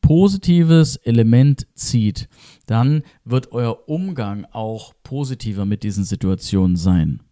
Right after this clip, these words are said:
Und ich glaube, ich hab's in einem Podcast vorher schon mal gesagt, im größten Tennisstadion der Welt, beim U S Open, da laufen die Spieler durch die Katakomben und bevor sie auf den Platz gehen, steht der Satz,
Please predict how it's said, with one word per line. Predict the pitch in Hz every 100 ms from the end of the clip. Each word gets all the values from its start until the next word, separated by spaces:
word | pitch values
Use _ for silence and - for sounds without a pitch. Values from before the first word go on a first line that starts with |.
| _ _ _ _ _ _ _ -
Und | 113 107 104 - _ -
ich | -
glaube, | 110 127
ich | 139 117
hab's | - -
in | 117
einem | 104
Podcast | 117 - 107 95 -
vorher | - 120 139 117
schon | - 98
mal | 92
gesagt, | 95 90 95 - _ - 127
im | 107 104 107 104 _ _
größten | 107 120 185 226 - 196
Tennisstadion | - 160 156 - 127 120 117
der | 98
Welt, | 95 107
beim | 101 110
U | 139
S | -
Open, | - 110 - 98 _ _ _ _
da | -
laufen | 95 95 175 190 190
die | 147 139 135 135 _ _
Spieler | - - 131 143 127
durch | 117 107
die | 113
Katakomben | 104 101 - 120 135 143
und | 113 -
bevor | 101 - 165 196
sie | 180
auf | 143
den | - 127
Platz | - 110 - -
gehen, | 104 98 98 _ _
steht | - - 110 110 110 -
der | 95 90
Satz, | 113 135 - -